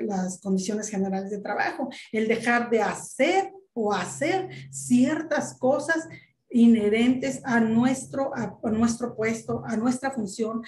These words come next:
eh, que estamos desempeñando en ese momento. Ah, nos pue-, nos habla de la asistencia a ese lugar de trabajo, de cómo debemos de cumplir esa asistencia, esa permanencia a nuestro lugar de trabajo,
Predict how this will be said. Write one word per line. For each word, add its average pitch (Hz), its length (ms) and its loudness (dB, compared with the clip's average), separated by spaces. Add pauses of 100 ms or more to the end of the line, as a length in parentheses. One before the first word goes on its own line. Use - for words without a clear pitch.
(180)
eh, 214 200 0
que 220 80 -2
estamos 226 380 0
desempeñando 202 680 -2
en 196 60 -6
ese 196 120 -6
momento. 175 440 -4 (520)
Ah, 269 80 -2
nos 233 300 6
pue-, 240 180 4
nos 226 220 4
habla 311 260 0
de 277 120 0
la 208 100 2
asistencia 214 1000 -2 (260)
a 214 160 2
ese 269 300 0
lugar 208 280 -2
de - 100 -14
trabajo, 208 500 -4
de 196 260 -8
cómo 254 360 4
debemos 233 340 2
de 226 160 -2
cumplir 214 720 0 (220)
esa 233 260 0
asistencia, 233 920 0
esa - 240 -4
permanencia 202 640 0
a - 20 0
nuestro 190 300 -6
lugar 185 240 -4
de 196 100 -8
trabajo, 170 400 -10